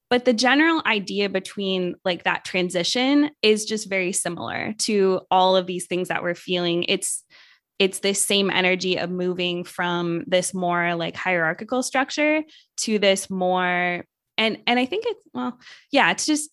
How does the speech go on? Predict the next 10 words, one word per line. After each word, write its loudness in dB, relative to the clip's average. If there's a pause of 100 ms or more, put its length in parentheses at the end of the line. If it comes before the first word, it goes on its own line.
to 0
this 0
more, 4
like, 2
open, 0 (140)
um, -4 (1200)
really, 4
like, 2
human 6
design 2